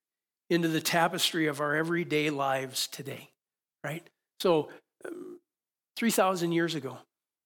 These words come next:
this was written. Now, a couple of weeks ago, I, I, I, I like to bring that time aspect out because God works in time, doesn't he? Uh,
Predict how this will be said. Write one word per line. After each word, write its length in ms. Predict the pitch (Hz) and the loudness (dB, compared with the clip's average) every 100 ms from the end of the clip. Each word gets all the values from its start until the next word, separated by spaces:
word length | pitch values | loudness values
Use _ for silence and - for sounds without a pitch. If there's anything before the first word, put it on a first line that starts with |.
| _ _ - | _ _ -6
this 180 | 170 - | -6 -4
was 180 | 156 | -6
written. 200 | 160 - _ _ _ _ _ _ _ _ _ _ _ _ _ _ _ _ _ _ _ _ _ _ _ | -8 -14 _ _ _ _ _ _ _ _ _ _ _ _ _ _ _ _ _ _ _ _ _ _ _
Now, 360 | 202 196 180 - - _ | 6 6 4 -4 -14 _
a 100 | - | -2
couple 320 | 202 - 277 269 | 2 4 6 4
of 80 | |
weeks 300 | 233 196 - 185 | 4 2 2 0
ago, 360 | 151 131 156 - | -4 -4 -6 -4
I, 140 | 190 | -2
I, 600 | 170 180 160 196 208 196 | 0 0 2 4 4 2
I, 40 | 208 | 0
I 80 | 208 | 0
like 280 | 208 269 - | 2 0 0
to 80 | 160 | -4
bring 380 | 131 151 160 135 | 0 0 0 -2
that 300 | 123 - - | -8 -12 -12
time 460 | 165 147 147 131 - _ _ | -8 -6 -6 -8 -16 _ _
aspect 500 | 165 139 - 143 - | -4 -2 -2 -6 -8
out 240 | 135 127 - | -10 -10 -10
because 360 | 170 165 139 139 _ _ _ _ _ _ _ _ 180 | -4 -4 -4 -10 _ _ _ _ _ _ _ _ 2
God 260 | 185 156 | 2 2
works 340 | 156 160 165 156 | 0 0 -2 -4
in 200 | 131 120 | -4 -10
time, 460 | - 139 131 123 _ _ _ _ _ | -10 -10 -12 -16 _ _ _ _ _
doesn't 180 | 170 147 | -6 -4
he? 180 | 131 - _ _ _ _ _ _ _ _ | -8 -12 _ _ _ _ _ _ _ _
Uh, 140 | - | -2